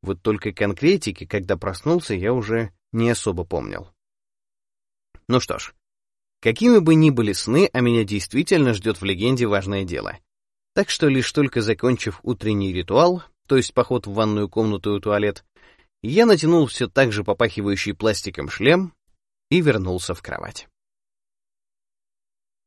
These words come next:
Белый потолок с удивительно реалистичными разводами жёлтого цвета встретили меня, как только я раскрыл виртуальные глаза своего спящего подсознания в мире легенды. Вот уж не думал, что программисты додумали и такие мелочи.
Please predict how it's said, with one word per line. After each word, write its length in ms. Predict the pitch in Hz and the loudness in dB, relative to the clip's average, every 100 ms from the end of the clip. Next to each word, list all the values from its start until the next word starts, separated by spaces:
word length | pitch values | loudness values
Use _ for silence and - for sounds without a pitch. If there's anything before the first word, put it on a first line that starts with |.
| _ | _
Белый 440 | 90 90 151 160 123 | -10 4 6 6 4
потолок 440 | 107 98 117 131 | 0 2 2 2
с 60 | - | -2
удивительно 600 | 98 98 117 117 107 101 | -4 -2 -2 0 2 2
реалистичными 760 | 95 95 92 - 104 110 101 | 2 -2 -6 -8 -4 -2 0
разводами 500 | 92 90 101 101 98 | 0 0 0 2 0
жёлтого 460 | 92 107 104 95 90 | 0 0 0 -2 -6
цвета 500 | - 117 139 131 104 _ _ _ | -2 0 2 0 -2 _ _ _
встретили 520 | - - 120 143 139 | -12 -2 0 2 2
меня, 260 | 131 123 117 | 2 2 0
как 220 | - 95 | -2 -4
только 320 | - 110 - | -4 -4 0
я 140 | 104 95 | 2 2
раскрыл 360 | 92 - 110 | -2 -2 -2
виртуальные 640 | 104 98 82 98 95 90 87 | 0 -2 0 0 0 -2 -4
глаза 340 | 92 92 113 | -4 -2 -2
своего 340 | - 101 90 | -2 -2 -2
спящего 520 | 92 - 101 - 98 92 | -6 -4 -4 -4 -4 -4
подсознания 760 | 98 - 104 101 101 87 82 | -6 -2 -2 -2 -4 -4 -6
в 60 | 82 | -6
мире 240 | 92 85 | -6 -4
легенды. 520 | 82 82 87 50 50 - _ _ _ _ _ _ | -6 -6 -8 -8 -14 -18 _ _ _ _ _ _
Вот 240 | 101 135 156 | -2 -2 0
уж 140 | - | 2
не 100 | 190 | 2
думал, 320 | 123 113 - | 2 4 4
что 220 | - - | 2 -4
программисты 600 | - 107 110 104 127 - 123 | -4 -4 -2 0 0 -2 -2
додумали 440 | 110 107 104 101 | -2 -2 0 -2
и 160 | 104 110 | -2 -2
такие 460 | 139 139 - 95 | -2 -2 -4 -2
мелочи. 560 | 92 82 58 - 57 | -2 -4 -6 -10 -14